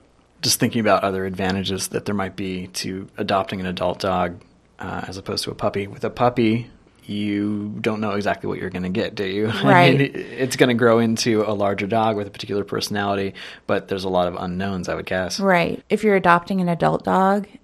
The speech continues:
Speaker 2: you know that you're getting a small dog or a large dog. Sometimes people are told, "Yes, this is going, you know, this is a, a puppy or a, a poodle schnauzer mix."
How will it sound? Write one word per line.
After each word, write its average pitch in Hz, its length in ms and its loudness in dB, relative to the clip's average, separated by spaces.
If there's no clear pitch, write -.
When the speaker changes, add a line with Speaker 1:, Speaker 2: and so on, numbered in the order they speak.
Speaker 2:
you 180 220 -2
know 175 200 4
that 170 160 0
you're 170 80 -2
getting 165 260 0
a 165 60 -2
small 180 420 2
dog 175 500 2
or 151 380 -2
a - 80 -4
large 156 480 2
dog. 151 580 0
Sometimes 180 440 0
people 170 260 0
are 165 100 2
told, 160 440 0
"Yes, 160 280 0
this - 220 -8
is 170 140 -2
going, 160 400 0
you 170 140 0
know, 156 120 0
this 165 240 -4
is 165 160 -2
a, 160 420 0
a 165 100 0
puppy 165 760 -4
or 160 180 4
a, 156 220 2
a 175 60 4
poodle 185 400 2
schnauzer 165 600 0
mix." - 600 -4